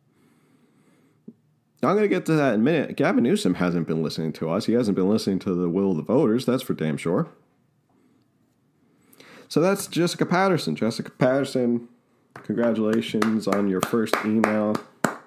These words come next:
I'm sure there'll be more rousing emails to come in the near future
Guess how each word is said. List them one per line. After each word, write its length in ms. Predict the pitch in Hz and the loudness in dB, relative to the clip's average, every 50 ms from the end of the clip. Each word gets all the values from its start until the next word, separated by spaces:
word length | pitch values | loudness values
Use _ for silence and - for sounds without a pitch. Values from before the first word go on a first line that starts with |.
| - - - - - - - - - - - _ - - - - - - | -6 -6 -6 -6 -8 -12 -12 -12 -12 -14 -12 _ -10 -10 -10 -8 -6 -4
I'm 100 | 107 - | -4 -2
sure 200 | - 117 113 101 | 0 0 0 0
there'll 160 | 104 101 80 | 0 -2 0
be 140 | 101 95 92 | 0 0 0
more 300 | 92 98 101 104 104 101 | 2 2 2 2 2 2
rousing 580 | 95 87 87 98 113 113 107 104 104 113 110 107 | 0 0 2 2 4 4 4 2 2 2 2 2
emails 560 | 107 107 104 104 101 101 98 98 95 - - | 2 2 2 2 2 0 0 0 -2 -4 -6
to 60 | 104 | -8
come 460 | 101 - 110 101 92 90 87 95 92 - - - - _ _ - | -6 -4 -2 -2 -2 -2 -4 -4 -8 -10 -16 -20 -20 _ _ -8
in 80 | 87 95 | -6 -6
the 80 | 90 87 | -4 -4
near 180 | 90 87 87 | -6 -6 -8
future 500 | - - 123 120 110 - - 92 90 87 | -6 -4 -2 -2 -2 -2 -4 -6 -6 -8